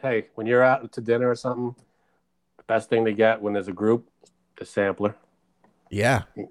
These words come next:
Speaker 1: you get all the things on there. I got you.
Speaker 2: Oh, I love a good sampler.
Speaker 1: But, you know, there's always, like, you open the sampler box and there's, like,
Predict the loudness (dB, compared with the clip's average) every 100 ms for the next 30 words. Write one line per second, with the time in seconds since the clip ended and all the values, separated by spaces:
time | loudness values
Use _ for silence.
0 | _ -4 2 4 6 4 4 4 4 0
1 | 0 2 0 -2 0 2 2 0 -12 -12
2 | -6 0 4 6 6 6 4 -2 -6 -6
3 | -6 -6 -12 -12 _ -20 -20 _ _ _
4 | 6 6 4 4 8 8 6 2 -4 2
5 | 4 6 6 6 6 4 6 6 6 2
6 | 0 2 2 2 2 4 4 0 -6 -2
7 | -2 -2 -4 -4